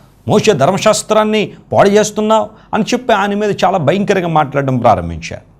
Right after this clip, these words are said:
మరొక రోజున యేసు ప్రభు విశ్రాంతి దినాన ప్రయాణం చేస్తున్న శిష్యులతో పాటు వెళ్తూ ఉంటే, విశ్రాంతి దినాన ఆ శిష్యులు వెన్నులు తుంచి తినడం ప్రారంభిస్తూ ఉంటే, విశ్రాంతి దినం వీళ్ళని పని చేస్తున్నారని యేసు ప్రభువును విమర్శించారు శిష్యుల గురించి కూడా.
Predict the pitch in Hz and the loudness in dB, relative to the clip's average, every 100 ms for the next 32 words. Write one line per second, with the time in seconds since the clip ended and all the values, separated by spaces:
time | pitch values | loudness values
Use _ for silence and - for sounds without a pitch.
0 | - 185 202 240 240 233 226 220 202 208 | -8 2 2 4 2 2 2 2 2 0
1 | 233 214 208 175 190 208 202 180 196 190 | -2 0 0 -2 -2 -4 -2 -2 -2 -2
2 | 165 151 196 196 185 185 185 - 151 185 | 0 0 0 -2 -2 -4 -4 -4 -4 -4
3 | 170 170 170 165 156 147 160 175 170 180 | -6 -4 -4 -2 -4 -4 -4 -6 -4 -2
4 | 165 160 - 143 139 - 170 165 151 156 | -2 -2 -4 -8 -8 -4 -4 -2 -2 -2
5 | 151 151 127 - - - - 127 151 - | -2 -2 -4 -8 -20 -6 0 0 -2 -4
6 | 175 170 127 139 - 123 147 196 208 185 | -4 -2 -2 -2 -4 -2 -2 -2 -2 -2
7 | 165 160 151 156 165 151 143 139 135 143 | -4 -4 -6 -6 -4 -2 -2 -2 -6 -4
8 | 139 135 156 135 127 147 139 139 123 120 | -4 -4 -4 -4 -4 -6 -6 -6 -4 -4
9 | 113 117 120 131 117 - 117 113 123 113 | -4 -2 -2 -2 -4 -6 -6 -4 -4 -6
10 | 107 - - - 120 131 139 123 120 113 | -8 -18 -20 -6 -2 -2 -4 -4 -4 -4
11 | 123 127 120 123 98 107 110 127 117 110 | -4 -4 -6 -6 -6 -6 -8 -4 -4 -4
12 | 101 107 101 | -6 -6 -6